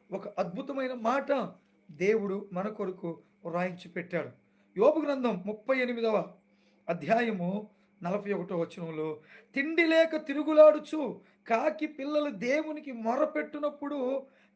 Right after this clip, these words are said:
కాకికి ఆహారము సిద్ధపరుచువాడు ఎవడు?" హల్లెలూయా.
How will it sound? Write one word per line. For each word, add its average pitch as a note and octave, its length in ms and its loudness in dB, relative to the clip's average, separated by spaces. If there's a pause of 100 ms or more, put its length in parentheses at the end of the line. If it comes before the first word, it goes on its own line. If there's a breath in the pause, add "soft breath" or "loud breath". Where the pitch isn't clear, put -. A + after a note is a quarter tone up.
కాకికి C#4 920 -2
ఆహారము B3+ 680 -2
సిద్ధపరుచువాడు B3+ 1300 -4 (220 loud breath)
ఎవడు?" C4+ 540 2 (160)
హల్లెలూయా. A#3+ 680 4